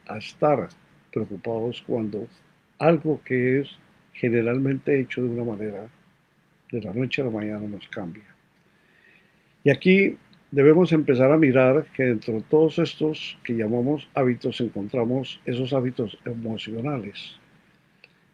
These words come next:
que son de energía,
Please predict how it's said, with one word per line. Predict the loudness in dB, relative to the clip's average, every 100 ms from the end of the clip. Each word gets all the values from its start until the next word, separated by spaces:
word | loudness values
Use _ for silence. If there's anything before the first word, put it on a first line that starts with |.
| -6
que | -2
son | 4 6 4 0 -10 _ _ _ _ _ _ _ _ _ 2
de | 4
energía, | 6 4 2 6 6 6